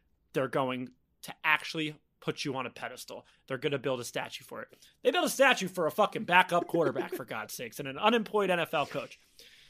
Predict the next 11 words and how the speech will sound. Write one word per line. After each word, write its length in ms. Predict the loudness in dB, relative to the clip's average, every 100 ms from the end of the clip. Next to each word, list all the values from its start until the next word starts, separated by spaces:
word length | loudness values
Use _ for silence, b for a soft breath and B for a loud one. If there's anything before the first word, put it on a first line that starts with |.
| b b
But 80 | -8
if 100 | -6
you 60 | -6
come 300 | 2 4 6
in 140 | 4
and 120 | 0 -4
simply 680 | -4 -4 -4 -6 -8 -8 _ _ _ _
don't 260 | 2 2 0 _ _ _ _ _ _ _
give 220 | 0 0 0
a 60 |
shit, 420 | -2 -4 -4 -6